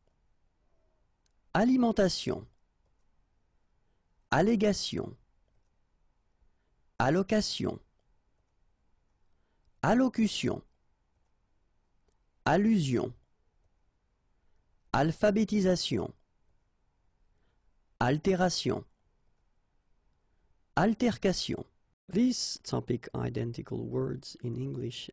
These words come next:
and in French, okay? And in that video, we'll cover the E O N. So we're talking about the endings here. Uh, words, okay, but then keep in mind that, um, all the E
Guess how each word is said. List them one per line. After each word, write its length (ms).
and 160
in 160
French, 600
okay? 420
And 440
in 220
that 380
video, 500
we'll 460
cover 500
the 280
E 400
O 300
N. 420
So 160
we're 200
talking 340
about 160
the 160
endings 460
here. 240
Uh, 500
words, 520
okay, 220
but 160
then 280
keep 200
in 100
mind 280
that, 520
um, 500
all 260
the 280
E 200